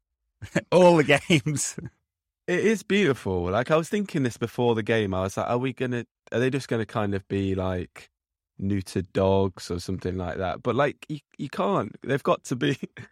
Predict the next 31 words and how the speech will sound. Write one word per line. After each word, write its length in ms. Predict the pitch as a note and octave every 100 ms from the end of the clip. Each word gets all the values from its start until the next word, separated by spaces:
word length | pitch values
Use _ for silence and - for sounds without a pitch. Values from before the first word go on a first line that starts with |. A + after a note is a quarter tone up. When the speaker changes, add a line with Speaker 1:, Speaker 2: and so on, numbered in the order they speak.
| G#3+ D#3+
Speaker 2:
The, 140 | D#3
the, 280 | E3 C3+ C#3 -
the, 160 | C3+
the 200 | A2+ B2
reason 360 | B2+ C#3+ C3 B2
why 180 | A2 G#2+
I 60 |
guess 160 | G#2+ A#2
they're 140 | G#2
successful 720 | G2+ G#2+ - B2 C#3+ - F2
is 200 | F2 G2
that 180 | - F2
they, 280 | G2+ G2+ G2 - _ _ _ _
they 180 | - G2+
are 300 | - A#2+ B2+
the, 260 | F#2 F2 E2+ -
the 280 | F#2+ F2 E2+ _ _
peak 340 | - F#2 - D#2
of 100 | E2
shithousery, 840 | - - C3+ F2+ F2 D#2+ D#2 - -
and 320 | G#2 G#2+ G#2 - _ _ _ -
you've, 200 | A#2 - -
I 80 |
guess 160 | B2 D3+
you've 80 | C#3+
got 80 | D#3+
to 60 | D#3
practice 460 | - - - E3
it 80 | C#3
as 140 | D3+
well. 340 | E3 A#3 A#2+